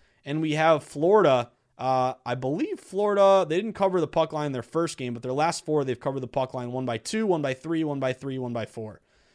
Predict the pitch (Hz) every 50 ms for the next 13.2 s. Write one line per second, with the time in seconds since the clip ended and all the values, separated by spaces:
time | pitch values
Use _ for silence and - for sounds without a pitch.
0 | _ _ - - 147 139 131 131 - - 139 135 160 135 117 110 127 147 165 -
1 | 180 175 175 175 170 160 180 185 175 151 156 180 190 214 240 240 233 233 _ _
2 | _ _ _ _ - 135 151 160 160 156 156 - - 196 196 196 - 147 131 117
3 | 113 110 104 - - 156 170 156 - 170 160 151 147 147 143 147 143 131 127 131
4 | 139 143 139 - 143 131 135 135 127 127 - - 127 123 123 120 - 131 120 117
5 | - 127 123 123 113 117 - 107 113 113 - 120 123 120 - - - 120 120 143
6 | 175 202 208 190 156 120 - _ _ _ _ _ _ _ _ - 123 123 120 135
7 | 131 120 107 104 - _ _ _ _ _ - - 127 165 208 339 - 240 233 247
8 | 220 156 - - _ _ _ _ _ _ - 156 185 202 160 139 - - - 175
9 | 190 190 185 180 170 175 175 175 180 175 175 170 _ _ _ _ - 143 147 170
10 | 170 147 151 - 131 120 113 107 117 127 151 160 156 135 - - 165 160 160 156
11 | 151 - - 131 123 113 - 127 123 120 117 - 127 120 120 127 - 214 233 233
12 | - 247 233 185 147 131 - 190 190 185 196 185 - 196 180 - 151 127 127 131
13 | 139 156 175 185